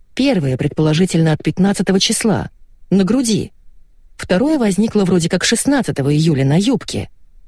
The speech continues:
И третье — через сутки на спине. «Бред»,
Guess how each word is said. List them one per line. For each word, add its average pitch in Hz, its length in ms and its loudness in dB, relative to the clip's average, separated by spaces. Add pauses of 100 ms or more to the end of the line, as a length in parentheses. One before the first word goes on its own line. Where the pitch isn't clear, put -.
(140)
И 180 120 2
третье — 202 600 -2 (220)
через 185 300 2
сутки - 400 0
на 247 100 2
спине. 196 500 -2 (1120)
«Бред», 147 600 -2